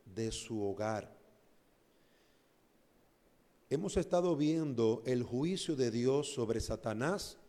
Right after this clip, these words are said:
sobre la serpiente y sobre la humanidad, donde encontramos los fuertes dolores que el pecado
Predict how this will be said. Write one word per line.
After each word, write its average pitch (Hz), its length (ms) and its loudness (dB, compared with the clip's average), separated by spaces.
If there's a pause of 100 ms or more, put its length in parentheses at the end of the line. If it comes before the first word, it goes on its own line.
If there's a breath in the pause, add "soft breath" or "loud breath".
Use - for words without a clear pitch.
(680)
sobre 117 340 0
la 117 80 4
serpiente 170 880 0 (720 loud breath)
y 113 140 -2
sobre 143 720 2
la 117 280 0
humanidad, 110 760 0 (1400 soft breath)
donde 143 340 4
encontramos 151 1000 0 (760 soft breath)
los 131 320 6
fuertes 208 600 4
dolores 165 640 6
que 147 160 -2
el 139 120 0
pecado 131 840 0